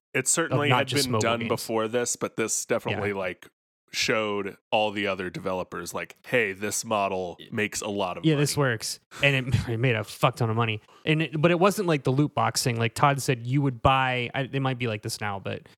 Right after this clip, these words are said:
Speaker 2: you would just buy the thing that you wanted. So it's like, it,
Speaker 3: Mm-hmm.
Speaker 2: compare this to Overwatch. Like, you really want that, like, that Stone Bridget skin,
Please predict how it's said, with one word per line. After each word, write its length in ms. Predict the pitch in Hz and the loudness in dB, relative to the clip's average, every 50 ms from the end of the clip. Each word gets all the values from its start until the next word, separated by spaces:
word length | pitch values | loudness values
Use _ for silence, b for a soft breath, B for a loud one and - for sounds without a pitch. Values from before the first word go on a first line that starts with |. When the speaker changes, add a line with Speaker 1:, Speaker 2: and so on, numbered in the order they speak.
| _ _ | _ _
Speaker 2:
you 120 | - 143 151 | 0 2 2
would 120 | 147 135 | 2 2
just 240 | 123 143 127 117 123 | 2 0 -2 0 2
buy 220 | 117 127 127 127 | 4 4 4 4
the 140 | 123 120 117 | 2 0 -2
thing 220 | - - 135 123 123 | 0 0 -2 0 0
that 80 | 120 104 | -2 -4
you 120 | 110 113 | -4 -4
wanted. 300 | 110 110 107 101 101 110 | -4 -4 -6 -6 -6 -6
So 120 | - - 139 | -4 -2 -2
it's 140 | 131 - - | -2 0 0
like, 220 | 147 135 127 - - _ | 0 0 -2 -4 -8 _
it, 160 | 135 139 127 117 | -2 -2 -2 -2
Speaker 3:
Mm-hmm. 140 | 113 110 104 | -6 -10 -4
Speaker 2:
compare 360 | - 160 156 139 165 170 160 | -2 -2 0 2 2 2 2
this 140 | 151 143 - | 2 0 -2
to 80 | - | -4
Overwatch. 460 | - 123 131 123 110 107 104 107 - - | -2 -2 -2 0 0 -2 -2 -4 -4 -4
Like, 160 | 117 110 - b b b _ _ _ | -4 -4 -6 b b b _ _ _
you 160 | - 143 156 | 0 2 2
really 260 | 156 160 170 165 165 151 | 2 2 2 2 2 2
want 280 | 135 139 143 143 - | 2 2 0 0 0
that, 360 | - 135 131 123 120 - - | 0 2 2 2 0 -2 -4
like, 260 | 117 123 120 113 - - | -2 -2 -2 -2 -2 -2
that 220 | 127 117 117 - | -2 -2 0 -2
Stone 640 | - - - - 143 135 135 131 131 127 123 113 - _ _ _ | -2 -4 0 2 2 2 4 2 0 0 -2 -4 -6 _ _ _
Bridget 360 | 139 139 127 117 117 110 113 | 0 0 0 0 -2 -4 -4
skin, 500 | - - - 120 110 107 107 107 107 107 | -6 -6 -4 -2 -2 -2 -2 -2 -4 -8